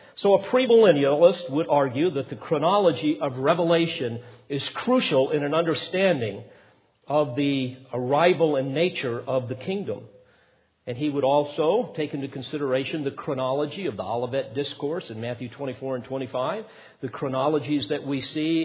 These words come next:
in the Old Testament, for example, Daniel's, um, seventy weeks of judgment and so forth. And if you look at all of these things, you see that ultimately things are gonna get worse.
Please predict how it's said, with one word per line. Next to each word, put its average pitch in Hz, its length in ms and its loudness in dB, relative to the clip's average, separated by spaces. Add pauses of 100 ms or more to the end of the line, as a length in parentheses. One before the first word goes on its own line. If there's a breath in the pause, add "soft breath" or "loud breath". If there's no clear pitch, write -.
in 135 360 -4 (360 loud breath)
the 135 120 -2
Old 151 200 0
Testament, 180 540 -6 (160)
for 139 120 0
example, 135 640 -4 (260 loud breath)
Daniel's, 139 640 0 (140)
um, 127 380 -4 (420)
seventy 147 400 -4
weeks 131 420 -2
of 120 140 -8
judgment 151 480 -2
and 139 140 -8
so 185 220 0
forth. 107 300 -6 (1700 soft breath)
And 165 280 2
if 185 200 2
you 175 200 0
look 262 240 2
at 190 80 2
all 170 240 6
of 139 100 0
these 151 260 0
things, 165 300 0
you 165 120 -4
see 180 240 -2
that 147 200 0
ultimately 170 800 0
things 156 240 -4
are 139 60 -8
gonna 127 180 -2
get 120 220 -4
worse. 170 320 4